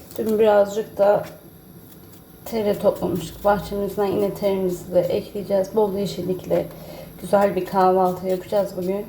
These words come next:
Yanına bir fincan da yeşil çay demlemeyi unutmuyoruz. Kanalıma abone olmayı,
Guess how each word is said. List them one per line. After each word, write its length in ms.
Yanına 480
bir 100
fincan 500
da 40
yeşil 280
çay 240
demlemeyi 480
unutmuyoruz. 800
Kanalıma 600
abone 320
olmayı, 680